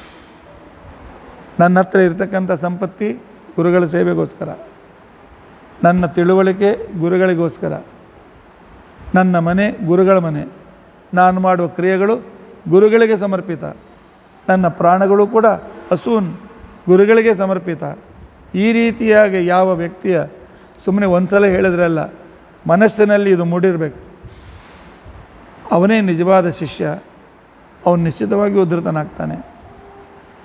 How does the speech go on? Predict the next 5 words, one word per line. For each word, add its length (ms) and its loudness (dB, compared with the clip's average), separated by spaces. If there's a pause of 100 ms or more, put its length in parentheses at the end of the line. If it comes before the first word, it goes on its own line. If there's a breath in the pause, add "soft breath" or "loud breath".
(180)
ಆಚಾರ್ಯಸ್ಯ 680 0 (140)
ಪ್ರಿಯಂ 320 -4
ಕುರ್ಯಾತ್ 480 -4 (760)
ಪ್ರಾಣೈರಪಿ 680 0
ಧನೈರಪಿ. 560 -2